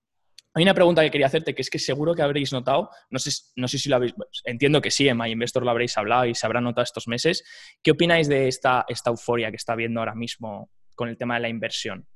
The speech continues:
Eh, desde marzo, más o menos, tema, tema covid, desde que nos encerraron, eh, no sé si habéis notado ese auge en, en, en la gente queriendo invertir, en la gente queriendo meterse, también el auge de, de diferentes estafas, de diferentes cosas,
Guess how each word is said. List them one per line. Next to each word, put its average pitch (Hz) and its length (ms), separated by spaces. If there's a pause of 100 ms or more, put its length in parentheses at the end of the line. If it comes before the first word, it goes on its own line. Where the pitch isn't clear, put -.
Eh, 98 360
desde 123 240
marzo, 139 380
más 131 180
o 123 40
menos, 131 280
tema, 120 360
tema 123 240
covid, 135 340
desde 120 220
que 110 100
nos 110 160
encerraron, 117 540 (460)
eh, 117 160
no 120 60
sé 135 100
si 131 80
habéis 135 200
notado 131 280
ese 123 220
auge 139 560
en, 117 460
en, 120 360
en 117 120
la 120 100
gente 135 320
queriendo 131 320
invertir, 135 500
en 127 80
la 117 80
gente 120 240
queriendo 120 280
meterse, 135 500 (220)
también 139 260
el 139 140
auge 143 260
de, 120 240
de 127 100
diferentes 120 460
estafas, 135 480
de 123 80
diferentes 120 400
cosas, - 400